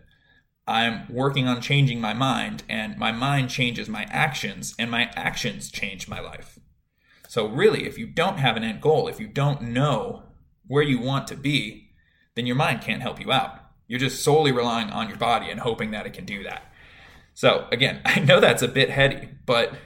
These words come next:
the changes in your mindset really help in the long term. So if you're telling yourself constantly, "I'm a fat fuck, I'm never gonna lose weight,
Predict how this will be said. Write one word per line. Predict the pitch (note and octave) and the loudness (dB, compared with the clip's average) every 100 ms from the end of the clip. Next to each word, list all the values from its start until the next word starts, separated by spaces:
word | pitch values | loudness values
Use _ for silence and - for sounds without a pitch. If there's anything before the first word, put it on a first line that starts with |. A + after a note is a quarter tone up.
| - _ _ | -20 _ _
the | A#2+ | -6
changes | - F#3+ G3+ C#3+ | 0 2 2 2
in | |
your | A#2+ | 2
mindset | A2 A#2 B2+ A2+ A2 G#2 - - _ - _ _ _ _ | 2 2 2 0 -2 -4 -6 -14 _ -20 _ _ _ _
really | A#2 C3+ D#3+ D3 | -6 4 6 6
help | C#3 C3+ - | 6 4 4
in | A2 | -2
the | A2 | -2
long | G#2+ G#2+ F2+ | -2 -2 -2
term. | G#2+ E2 - - _ | -4 -4 -10 -20 _
So | - G#2 G#2 G2 - - - _ - | -4 -2 -2 -6 -14 -20 -20 _ -2
if | A#2 | 0
you're | B2+ | 0
telling | C#3 G3+ G3+ | 2 4 4
yourself | B2 G2+ G2 - | 4 2 0 0
constantly, | A#2+ A2+ - E2+ | -4 -4 -6 -10
"I'm | - G#2+ | -8 -6
a | - | -2
fat | A2 G#2 | 0 0
fuck, | - F#2 - - - - | -2 -4 -4 -16 -14 -6
I'm | G#2 A2 | -4 0
never | A#2 A#2 A#2 | 2 2 2
gonna | A2+ A2+ | 0 -2
lose | A2 G#2 | -4 -6
weight, | G#2+ G#2 G#2 - | -6 -6 -6 -10